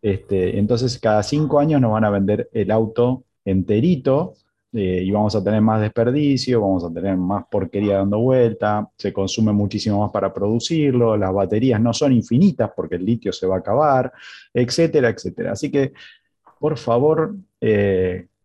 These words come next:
sumado a lo que dice Pato, eh, lean mucho, fíjense bien qué carancho van a hacer como soluciones posibles, porque esas no son las soluciones. Este,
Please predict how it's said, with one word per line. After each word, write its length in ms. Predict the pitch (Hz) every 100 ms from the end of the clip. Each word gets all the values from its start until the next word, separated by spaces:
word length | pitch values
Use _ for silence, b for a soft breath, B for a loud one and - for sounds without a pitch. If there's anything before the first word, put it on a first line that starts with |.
| _ -
sumado 500 | - 107 113 127 113
a 40 |
lo 140 | 107 104
que 80 |
dice 240 | 113 113 117
Pato, 520 | 127 135 127 127 - _ _ _ -
eh, 220 | 107 95
lean 280 | 117 143 131
mucho, 640 | 135 175 156 - 151 156 - _ -
fíjense 580 | 156 139 127 120 123
bien 280 | 123 139 131 131
qué 160 | 123
carancho 460 | 123 120 131 131 113
van 120 | 110
a 60 | 107
hacer 240 | - 131
como 200 | 120 98
soluciones 600 | - 95 98 - 123 123
posibles, 480 | 120 117 160 156 151
porque 260 | - - 107
esas 220 | - 127
no 120 | 123
son 220 | 123 98
las 120 | 85 -
soluciones. 840 | - 90 - 110 113 123 147 - -
Este, 640 | 101 80 - - 78 76